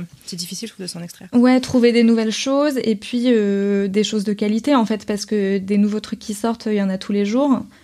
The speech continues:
Speaker 2: Et si, une fois que t'es tombé dessus, ça veut pas dire que ça va te plaire ou que c'est bien, et cetera.
Speaker 1: Ouais. Mm.
Speaker 2: Bref, nous, on a décidé de, de créer un endroit où notre promesse, c'est tu vas pas tout trouver,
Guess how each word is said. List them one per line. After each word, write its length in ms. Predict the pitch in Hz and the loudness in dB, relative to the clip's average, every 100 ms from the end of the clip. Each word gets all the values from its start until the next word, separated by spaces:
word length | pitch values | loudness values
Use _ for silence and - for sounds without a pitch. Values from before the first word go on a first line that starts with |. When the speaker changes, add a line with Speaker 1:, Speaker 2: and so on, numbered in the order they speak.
| _ _ | _ _
Speaker 2:
Et 120 | 220 208 | 0 0
si, 300 | - 254 247 | 0 2 4
une 120 | 214 | 2
fois 140 | 214 | 0
que 80 | 214 | -4
t'es 100 | 220 | -4
tombé 300 | 214 208 208 | -2 0 0
dessus, 280 | 190 196 247 | 0 -2 -4
ça 160 | 240 | -2
veut 140 | 202 190 - _ | -2 -4 -8 _
pas 140 | 208 196 | -4 -2
dire 200 | 208 208 | -4 -4
que 140 | 214 | -4
ça 140 | 208 | -2
va 100 | 196 | -4
te 60 | 190 | -2
plaire 320 | 247 247 254 | -2 0 2
ou 60 | 220 | 0
que 100 | 202 | -2
c'est 160 | 196 196 | -4 -4
bien, 220 | 196 240 | 0 0
et 60 | 233 | -2
cetera. 400 | 202 202 180 - _ - | -4 -2 -4 -8 _ -20
Speaker 1:
Ouais. 80 | 190 | -20
Mm. 40 | 180 202 | -12 -4
Speaker 2:
Bref, 440 | 208 196 - - - - - - | -2 -2 -6 -18 -20 -20 -20 -2
nous, 100 | 220 | 2
on 100 | 240 226 | 4 4
a 80 | |
décidé 420 | 202 214 - 208 240 | 0 -4 -6 -4 -2
de, 300 | 226 196 196 | -2 -2 -2
de 200 | 196 202 | -2 -4
créer 280 | - 240 | -2 -2
un 160 | 226 214 | 0 0
endroit 460 | 208 202 220 254 311 | 0 0 0 0 -2
où 240 | - 233 | 2 4
notre 220 | 254 214 208 | 4 2 -2
promesse, 420 | 226 220 233 285 | 0 2 2 0
c'est 440 | - 240 240 269 | -2 0 0 -2
tu 120 | - 226 | -2 0
vas 120 | 208 | 0
pas 140 | 262 | 0
tout 160 | 285 269 | -2 -4
trouver, 360 | - 226 220 | -2 -4 -4